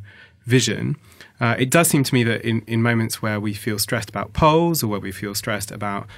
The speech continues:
kind of parliamentary shenanigans, there is a tendency, and it's a long-standing tendency within the Labour Party,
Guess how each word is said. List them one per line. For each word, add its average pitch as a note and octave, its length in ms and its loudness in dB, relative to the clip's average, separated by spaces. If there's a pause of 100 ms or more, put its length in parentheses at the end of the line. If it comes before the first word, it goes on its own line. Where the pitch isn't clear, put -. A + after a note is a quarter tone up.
(180)
kind A2 100 -4
of G2+ 60 -6
parliamentary G#2 420 0
shenanigans, A#2 600 0
there A2+ 140 0
is A2+ 140 0
a A#2 80 -6
tendency, C#3 720 2
and A2 100 2
it's - 140 -2
a A#2 60 -2
long-standing A#2+ 720 2
tendency A#2+ 360 0
within A2 240 -2
the G#2 60 -2
Labour A2+ 300 2
Party, - 580 -6